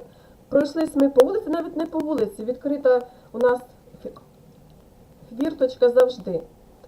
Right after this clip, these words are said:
І тому в неї проникає пил, бруд, все це гази, які виходять із машин, з автомобілів.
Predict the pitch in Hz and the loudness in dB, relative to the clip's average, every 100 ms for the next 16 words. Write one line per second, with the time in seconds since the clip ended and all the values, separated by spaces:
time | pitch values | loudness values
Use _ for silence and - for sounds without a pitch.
0 | _ _ - - 247 277 302 320 285 - | _ _ -20 -8 -6 -2 0 2 0 -2
1 | 240 262 294 285 262 262 277 277 269 247 | 0 4 4 4 4 4 4 2 2 2
2 | 226 - 277 277 240 - - - - 208 | 0 -4 2 4 4 2 -16 -20 -18 -4
3 | 240 285 240 - - - - - - 254 | -2 2 2 0 -18 -20 -20 2 6 6
4 | 254 - 196 - - - - - 262 339 | 6 0 2 -2 -8 -18 -18 -10 -4 -4
5 | 359 294 294 294 269 - - _ _ _ | -4 -6 -4 -2 -2 -4 -14 _ _ _
6 | _ _ _ _ _ - - - 220 269 | _ _ _ _ _ -20 -20 -14 -8 2
7 | 285 269 262 254 254 247 254 - 233 240 | 4 6 6 4 -4 0 0 0 2 2
8 | 233 - _ 220 220 233 226 208 220 208 | 2 -10 _ -12 -6 -4 -4 -8 -10 -8
9 | 202 | -10